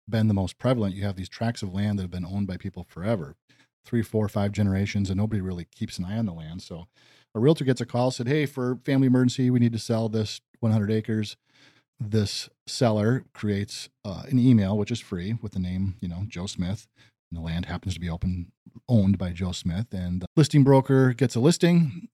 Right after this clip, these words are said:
gets, puts a really attractive price on it. It sells quickly. The seller does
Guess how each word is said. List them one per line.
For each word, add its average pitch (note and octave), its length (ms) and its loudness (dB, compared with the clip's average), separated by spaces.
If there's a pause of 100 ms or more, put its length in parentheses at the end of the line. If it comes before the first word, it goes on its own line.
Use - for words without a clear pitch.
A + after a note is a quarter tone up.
(240)
gets, - 160 -10
puts - 220 -4
a A2+ 60 0
really B2 180 4
attractive A#2 420 0
price C3 280 0
on C3 220 4
it. B2 60 4
It - 80 -6
sells G#2 260 -2
quickly. C#3+ 520 2 (840)
The A2 80 -10
seller A#2+ 320 0
does G#2 200 0